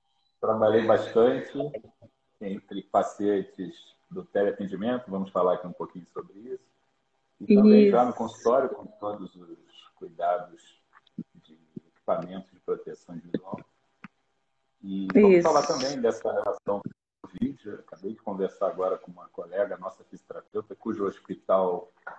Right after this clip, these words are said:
Speaker 1: que ela trabalha na linha de frente, hospital privado, setenta por cento dos profissionais de saúde foram afetados pela covid.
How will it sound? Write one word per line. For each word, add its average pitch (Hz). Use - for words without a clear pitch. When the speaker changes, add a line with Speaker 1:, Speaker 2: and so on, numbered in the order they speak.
Speaker 1:
que 95
ela 92
trabalha 85
na 82
linha 90
de 85
frente, 87
hospital -
privado, 82
setenta -
por -
cento 98
dos 92
profissionais 87
de -
saúde 92
foram 101
afetados 87
pela 78
covid. 92